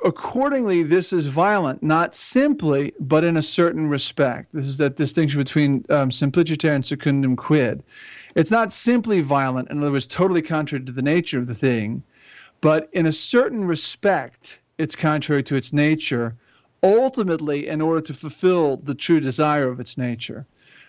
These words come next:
So, for this is violent in a certain respect, that is, s-, uh, as to this particular limb, but not simply as to the man himself. So if you contort yourself in such a way, here's a good example.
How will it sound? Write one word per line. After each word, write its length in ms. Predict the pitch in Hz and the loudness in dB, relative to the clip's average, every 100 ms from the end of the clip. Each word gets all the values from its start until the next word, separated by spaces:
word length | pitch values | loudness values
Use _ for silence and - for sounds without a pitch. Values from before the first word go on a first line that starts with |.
| _ | _
So, 340 | - 170 156 | 0 2 2
for 160 | 156 175 | 2 2
this 220 | 190 202 | 2 0
is 100 | 196 | -2
violent 320 | 170 170 170 160 | 0 2 2 0
in 40 | 147 | -2
a 40 | |
certain 260 | - 175 165 | 0 -2 0
respect, 480 | 143 - 147 135 - _ 160 | -4 0 0 0 -6 _ 0
that 280 | 160 175 | 2 4
is, 300 | 170 147 139 - - _ _ _ | 4 2 -2 -8 -20 _ _ _
s-, 180 | - - | -10 -2
uh, 400 | 170 151 139 135 | 0 2 0 -2
as 260 | 160 165 160 | 0 0 0
to 80 | 165 | -2
this 200 | 156 190 | 0 -2
particular 540 | - 175 190 175 165 | -4 -6 -4 0 0
limb, 460 | 143 143 165 139 127 - | 2 2 2 0 -4 0
but 160 | 151 | 0
not 240 | 156 151 - | 2 -2 -4
simply 720 | - 233 220 - 131 131 - | 0 0 0 -2 -2 -2 0
as 200 | 143 - | -2 0
to 60 | |
the 100 | 135 | 0
man 260 | 139 139 135 | 2 2 0
himself. 640 | 131 123 - 170 117 - - | -2 -2 2 2 2 -6 -10
So 260 | - 190 175 | 0 2 2
if 140 | - | 0
you 100 | 226 | -6
contort 600 | - 180 - 262 277 - | -2 -4 -2 0 0 0
yourself 580 | 185 - 165 147 139 - | -2 0 0 2 0 -2
in 120 | 160 | -4
such 280 | 208 190 - | 0 0 2
a 60 | |
way, 220 | 156 160 151 | 2 2 0
here's 300 | 156 214 196 | 2 2 2
a 40 | |
good 120 | 175 151 | 2 2
example. 520 | 135 143 135 117 | 2 0 0 -6